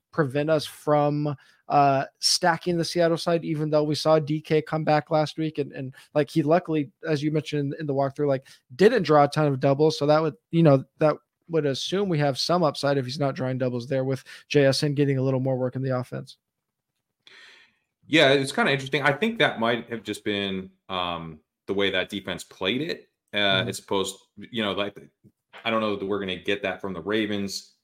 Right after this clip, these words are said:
Speaker 2: necessarily, but, um, I did think it was kinda interesting because one of the, one of the reasons,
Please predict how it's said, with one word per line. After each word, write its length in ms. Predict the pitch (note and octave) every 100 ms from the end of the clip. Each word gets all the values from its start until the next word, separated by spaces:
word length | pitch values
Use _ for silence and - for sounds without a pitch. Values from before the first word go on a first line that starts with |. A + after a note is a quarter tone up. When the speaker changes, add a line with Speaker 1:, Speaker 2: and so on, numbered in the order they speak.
| -
Speaker 2:
necessarily, 580 | F#2 F#2 - D3 C3+ G#2
but, 460 | G2+ G2 F#2 - _ _ _ _ _
um, 440 | G#2+ G2 F#2+ F#2 F2
I 40 | C#3
did 140 | F3+
think 80 | G3+
it 40 |
was 100 | C3
kinda 220 | - G2 G#2
interesting 340 | G#2 - F2+
because 280 | F2 F#2+ F2
one 140 | G2+
of 60 | G#2
the, 180 | F#2 E2+ _ _ - _
one 120 | - A#2
of 60 |
the 80 | G2+
reasons, 520 | G2+ G2 F#2 - -